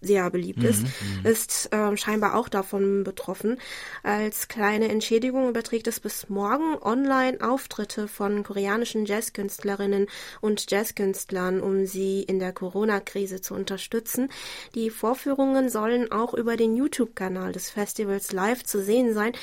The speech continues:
Speaker 1: Ich weiß allerdings nicht, ob man sie auch in Deutschland sehen kann. Auf jeden Fall finden Sie den Kanal unter dem Suchwort Tarasom Jazz, also J A R A S U M und dann Jazz.
Speaker 2: Ja, probieren Sie es mal, vielleicht klappt's ja.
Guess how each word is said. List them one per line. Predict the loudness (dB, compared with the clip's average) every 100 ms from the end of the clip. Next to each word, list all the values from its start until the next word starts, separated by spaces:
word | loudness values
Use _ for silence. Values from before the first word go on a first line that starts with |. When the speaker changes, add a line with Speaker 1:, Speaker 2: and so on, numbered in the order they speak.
| -12 -14 -14
Speaker 1:
Ich | 0
weiß | 2 4
allerdings | 4 4 2 2
nicht, | 0 0
ob | 0
man | 2
sie | 2
auch | 2
in | 0 2
Deutschland | 2 2 2 0 2
sehen | 2 2
kann. | 0 -2 -2 -2
Auf | -4 0
jeden | 2 2
Fall | 2 0
finden | 0 2 2
Sie | 2
den | 0 -2
Kanal | 0 0 2 0
unter | 0 0
dem | 0 0 0
Suchwort | -4 0 0 0 -4 -16 -16 -14 -8
Tarasom | 0 4 6 4 2 2 2 2 0
Jazz, | 0 0 0
also | -2 0 -2
J | 2 0 0 -2
A | 2 4 4 2
R | 0 2 2 0
A | 2 6 6 4 -2
S | -2 -2 -4 -4
U | 0 0 0 2
M | 4 6 4 2 -6
und | -2 0
dann | 0
Jazz. | -2 -8 -8 -10 -14 -20 -20 _ _ 0
Speaker 2:
Ja, | 4 4 2 -6 0
probieren | 4 6 6
Sie | 2
es | 0
mal, | 2 2
vielleicht | 0 -6
klappt's | -6 -6 -6 -8
ja. | -8